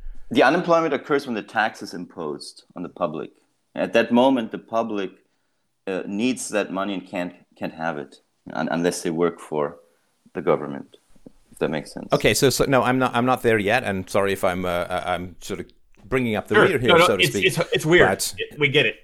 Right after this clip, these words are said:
Speaker 3: <laughs>
Speaker 2: No, no, I just, I just,
Speaker 3: Yeah.
Speaker 2: I really wanna make sure I, I get this fully.
Speaker 3: Yeah.
Speaker 2: So, so the government has control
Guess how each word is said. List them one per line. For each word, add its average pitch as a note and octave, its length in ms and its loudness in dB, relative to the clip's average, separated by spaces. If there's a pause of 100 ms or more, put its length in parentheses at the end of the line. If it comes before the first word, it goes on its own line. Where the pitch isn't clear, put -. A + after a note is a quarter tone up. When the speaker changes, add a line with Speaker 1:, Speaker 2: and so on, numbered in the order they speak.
Speaker 3:
<laughs> - 680 -10
Speaker 2:
No, F#3 160 2
no, A3 100 6
I D#3 160 6
just, D#3 160 -4
I D#3 120 2
just, E3+ 160 6
Speaker 3:
Yeah. C#3 120 4
Speaker 2:
I D3 60 4
really E3 220 2
wanna D#3+ 140 2
make E3 120 2
sure D#3 160 2
I, A#2 160 4
I A#2 120 2
get A#2+ 180 0
this B2 120 -2
fully. B2+ 180 2
Speaker 3:
Yeah. G#2 60 2
Speaker 2:
So, A#2+ 280 2 (240)
so - 200 2
the B2 120 -6
government D#3 380 0
has D#3+ 260 -2
control B2 640 0